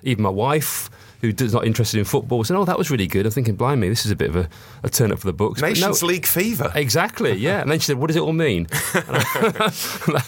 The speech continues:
Speaker 1: <laughs> and I said, "Well, it doesn't really mean, mean an awful lot, but they won a very good game." So, yeah, no,
Speaker 2: Directed,
Speaker 1: I'm, I'm enjoying it an
Speaker 2: directed
Speaker 1: awful
Speaker 2: us to
Speaker 1: lot.
Speaker 2: the uefa website where it's all explained very, very clearly. This is a level above the big friendly wins, isn't it? Like, compared to beating Germany in twenty sixteen ahead of the Euros, this felt like a more significant win for England.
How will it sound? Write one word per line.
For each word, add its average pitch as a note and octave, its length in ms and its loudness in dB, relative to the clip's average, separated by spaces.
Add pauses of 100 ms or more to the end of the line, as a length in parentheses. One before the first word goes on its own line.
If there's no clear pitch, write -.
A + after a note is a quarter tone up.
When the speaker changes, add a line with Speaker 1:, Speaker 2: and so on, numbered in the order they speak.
Speaker 1:
<laughs> - 180 -8
and C#3 40 0
I C3 40 4
said, B2+ 160 0
"Well, A#2 80 0
it B2 40 -4
doesn't C#3+ 120 2
really B2+ 120 2
mean, A#2+ 260 0
mean B2+ 120 2
an B2 100 2
awful B2 240 2
lot, B2+ 160 2
but A#2 80 0
they A#2 60 2
won A#2+ 140 2
a A2+ 40 0
very A#2+ 180 2
good A2 120 -2
game." C3+ 260 2
So, C3+ 120 -2
yeah, F#3 140 2
no, G3 80 0
Speaker 2:
Directed, D#3 220 0
Speaker 1:
I'm, E3+ 140 0
I'm E3 140 0
enjoying A#2+ 280 0
it G#2 40 0
an A2+ 40 0
Speaker 2:
directed G#2+ 200 0
Speaker 1:
awful A2+ 80 0
Speaker 2:
us G#2+ 100 2
to A2 180 2
Speaker 1:
lot. A2 180 2
Speaker 2:
the - 0 -
uefa G#2 180 -2
website G#2+ 380 0
where F#2 140 2
it's - 120 -2
all G2 120 0
explained F#2 380 -2
very, F#2+ 240 2
very F#2 200 0
clearly. F#2+ 380 -2 (480)
This B3 160 4
is G#3+ 80 -2
a G#3+ 60 0
level E3 260 2
above A2+ 280 0
the G2 80 -6
big G2+ 220 -2
friendly F#2+ 420 0
wins, E2 320 -4
isn't F2 180 0
it? D2+ 100 0
Like, F#2 160 0
compared G2 320 0
to F#2 120 0
beating F2 440 -4
Germany F2 420 2
in F2 100 0
twenty F2 240 -2
sixteen F2 500 -2
ahead F2 160 0
of E2+ 60 -4
the F2+ 140 -2
Euros, F2 300 0
this - 180 0
felt E2+ 220 2
like F#2+ 120 -4
a G2+ 60 -2
more A2 240 2
significant D#2+ 600 -4
win D#2+ 180 -4
for D#2 140 -6
England. D2+ 340 -8